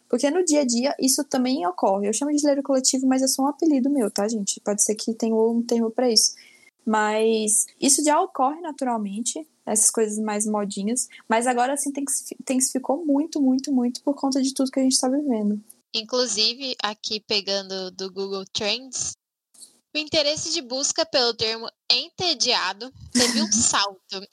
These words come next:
Speaker 2: entre vinte e dois e vinte e nove de março globalmente.
Speaker 1: Nossa, mas por que será?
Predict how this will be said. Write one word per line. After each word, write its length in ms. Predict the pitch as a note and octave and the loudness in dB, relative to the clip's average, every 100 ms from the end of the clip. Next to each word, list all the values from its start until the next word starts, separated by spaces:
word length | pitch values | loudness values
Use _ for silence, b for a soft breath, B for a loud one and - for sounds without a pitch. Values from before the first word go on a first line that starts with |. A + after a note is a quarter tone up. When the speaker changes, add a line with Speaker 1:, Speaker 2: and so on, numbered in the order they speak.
| - | -2
Speaker 2:
entre 300 | A#3+ C4+ D4 | 0 2 0
vinte 340 | B3 D4+ F#4 | 0 0 2
e 80 | G4 | 0
dois 360 | A3 A#3 B3+ C4+ | 2 0 0 -2
e 60 | B3+ | -4
vinte 260 | C4+ E4 G#4 | -2 0 0
e 40 | |
nove 300 | D4+ B3+ B3 | 2 0 -2
de 120 | A3+ | -8
março 580 | A3 G3 G3 B3+ - C4+ - | -4 -2 -2 -4 -6 -8 -10
globalmente. 920 | G#3 A3+ A#3+ D4 C4+ D4 C4 F#3 A#3 | -6 -2 0 0 0 0 -2 -2 2
Speaker 1:
Nossa, 260 | B3 - | 4 2
mas 180 | D#4 C4+ | 2 -2
por 120 | - | 0
que 100 | C#4 | -2
será? 240 | C#4 D4+ | 0 0